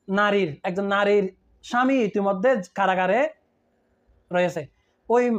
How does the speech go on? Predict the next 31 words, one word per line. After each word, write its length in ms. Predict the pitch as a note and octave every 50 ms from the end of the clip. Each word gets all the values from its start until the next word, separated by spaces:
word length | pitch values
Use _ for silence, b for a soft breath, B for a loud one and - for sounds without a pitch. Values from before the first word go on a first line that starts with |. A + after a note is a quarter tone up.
| -
নারীকে 600 | G3 F#3+ G#3 G#3+ G#3 G#3 A3 A3+ A3+ A#3 B3+ B3+
আপনারা 280 | C4 A3 F#3+ G3 G#3 G#3
হুমকি 320 | - A#3+ A#3 A3+ G#3 A#3
দিচ্ছেন, 540 | G#3+ A3+ A3+ - - G3 G3 G3+ G#3 G#3 F#3 -
হুমকি 260 | G#3+ G#3 G#3 G3 A3
দামকির 380 | G3+ A3+ G3 F#3+ E3+ G3+ G#3 G3+
কারণে 340 | G#3 G3+ F#3 F#3 F#3+ A#3+ C#4
উনি 160 | A#3 G#3 A3
হয়তো 200 | G#3+ A3+ G#3 A3
মোবাইল 240 | G#3 F#3+ F#3 G3+ G3+
বন্ধ 200 | F#3 F3 F3 G3+
রাখতে 260 | A3 G3+ - - F#3+
পারে। 220 | E3 E3+ D#3 C#3 B2+ - _ _ _ _ _ _ _ _ _ _
আপনি 260 | - F#3 G3 G3+ G3+ G3
বলতেছেন, 520 | G#3 G3+ G3+ G3 G#3 F#3+ B3+ D4 E4+ F4 F4 b b b b b
এ, 40 | G#3+
আরেকজনের 600 | A3 G#3+ A#3 A#3+ A#3 G#3 F#3 A3 A3 A3+ A3+ A3+
স্ত্রীর 240 | - - - G#3+ A3
বিরুদ্ধে 200 | G3 G#3 F#3+ B3+
আপনি 180 | B3 G3+ G#3+ F#3
অভিযোগ, 340 | F3 F3 G3 G#3 G#3 G#3+
এ, 400 | G3 - - F#3+ F3+ F3 E3+ D#3+ D#3+ D3+ - _ _
আপনি 220 | F3 F#3 F3 F3 E3
ব্যবস্থা 380 | D#3 F3 D#3+ D#3 D#3 - G3+
নিবেন, 280 | G3+ G3 F3+ F#3 E3+ D3+ - _ _ _ _
যার 220 | - G#3 G3+ G3 F#3
কারণে 180 | F#3+ F#3 F#3
আপনি 140 | F3+ F3+ G3 G#3
চু-, 240 | - - - F#3
সুকস 380 | D3+ - - F#3+ - G#3+ - -
খেয়েছেন। 320 | - F#3+ F3+ D#3 D#3+ D#3